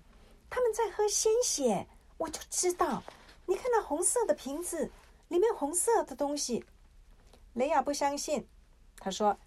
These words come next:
：“你乱讲。”可是路易斯深信不疑。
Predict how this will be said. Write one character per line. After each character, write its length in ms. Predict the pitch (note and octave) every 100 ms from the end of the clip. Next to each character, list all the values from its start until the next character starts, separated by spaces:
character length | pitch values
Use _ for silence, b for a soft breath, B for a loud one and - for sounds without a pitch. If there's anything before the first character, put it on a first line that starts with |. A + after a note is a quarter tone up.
| -
：“你 140 | - D3+
乱 240 | - B4 -
讲。” 220 | - - - - - - _ _ -
可 140 | -
是 420 | E3 - G#3 F3+ F3+ B -
路 200 | G#3+ G3+
易 200 | G3 F3+
斯 440 | F3 - G3 G3 -
深 400 | - - G3 F#3+
信 320 | F#3+ A3 F3+
不 180 | E3+ G3
疑。 340 | D#3 C3+ E3+